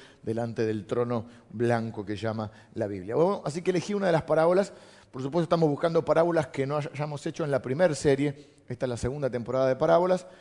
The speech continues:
La primera está en la grabación que la pueden pedir. Eh, se llama Código Rojo porque son las, en las Biblias están las palabras de Jesús, en algunas Biblias. Y, eh, para esta segunda temporada hemos seleccionado parábolas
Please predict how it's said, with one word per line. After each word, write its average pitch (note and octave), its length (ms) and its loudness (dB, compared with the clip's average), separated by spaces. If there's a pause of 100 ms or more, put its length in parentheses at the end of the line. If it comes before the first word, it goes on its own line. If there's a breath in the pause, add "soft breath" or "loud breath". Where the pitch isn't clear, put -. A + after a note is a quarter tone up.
(200 loud breath)
La A2+ 120 -2
primera D3+ 300 2
está D3+ 540 6 (240 loud breath)
en A#2 80 -6
la A#2+ 120 2
grabación A#2+ 460 0
que C3+ 60 -2
la A2 140 0
pueden C3+ 260 -2
pedir. F#3 480 0 (340 loud breath)
Eh, B2 600 0
se - 120 -6
llama C#3 280 -2
Código C#3+ 280 0
Rojo D#3+ 340 -2
porque A#2 200 -8
son B2 320 -8
las, A#2 100 -6 (300)
en A2+ 140 -8
las A2 80 -4
Biblias C3+ 400 -4
están A#2 180 -10
las G#2+ 80 -6
palabras A#2+ 340 -2
de C3 60 -4
Jesús, E3+ 460 -6 (1300 loud breath)
en A2+ 140 -6
algunas B2 340 -2
Biblias. C#3 340 -2 (140)
Y, F3+ 220 4 (480)
eh, C#3+ 120 -12
para D3+ 180 6
esta F3+ 180 2
segunda F#3 320 0
temporada G3+ 240 0
hemos G3 220 -4 (340)
seleccionado D#3+ 580 -2
parábolas D#3+ 520 4